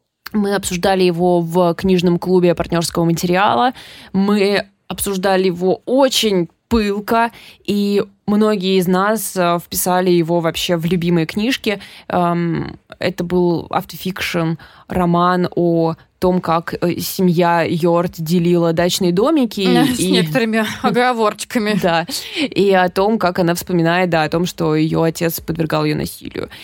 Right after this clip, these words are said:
Speaker 1: И о том, как вся семья ей не поверила, и как потом, когда она написала эту книгу, она её засудила. И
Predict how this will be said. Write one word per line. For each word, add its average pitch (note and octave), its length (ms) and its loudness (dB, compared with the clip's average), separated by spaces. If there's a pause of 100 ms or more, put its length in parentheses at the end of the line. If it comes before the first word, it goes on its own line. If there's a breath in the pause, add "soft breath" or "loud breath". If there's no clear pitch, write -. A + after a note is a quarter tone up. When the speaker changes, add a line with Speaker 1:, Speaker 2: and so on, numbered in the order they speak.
(160 loud breath)
Speaker 1:
И - 60 -4
о E3 60 -4
том, E3+ 100 -2
как E3+ 160 -4
вся E3 140 -2
семья E3 240 0
ей D#3+ 80 0
не E3 100 0
поверила, D#4+ 580 4
и D4+ 240 -2
как F3+ 300 -2
потом, A#3+ 420 0
когда F#3 220 0
она E3+ 140 0
написала E3+ 320 0
эту E3+ 140 -4
книгу, D4 460 2
она E3+ 260 0
её E3+ 200 0
засудила. F#3 1160 -2 (520 loud breath)
И C4 400 2